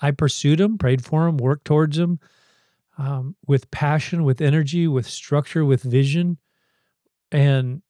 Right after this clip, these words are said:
they had not come to fruition. And so I was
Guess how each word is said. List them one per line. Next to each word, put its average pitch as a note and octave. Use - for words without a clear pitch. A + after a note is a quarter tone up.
they C3
had C3
not C#3
come B2
to -
fruition. B2
And B2+
so C3
I C3+
was C3+